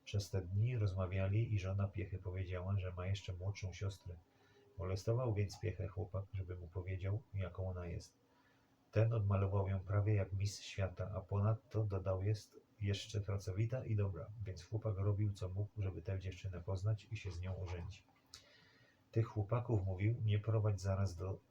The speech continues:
swych teściów, bo oni mi sprzątną dziewczynę. "Nie bój się", powiedział Piecha.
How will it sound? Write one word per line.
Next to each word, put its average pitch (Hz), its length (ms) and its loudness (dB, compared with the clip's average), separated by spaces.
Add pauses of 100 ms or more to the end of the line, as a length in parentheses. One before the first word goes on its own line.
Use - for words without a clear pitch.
(380)
swych - 380 -2
teściów, 107 540 0
bo 101 140 2
oni 98 280 2
mi 98 160 2
sprzątną 98 560 -2
dziewczynę. 90 400 -6
"Nie 120 140 2
bój 101 140 2
się", 95 120 -4
powiedział 90 380 -4
Piecha. 80 280 -6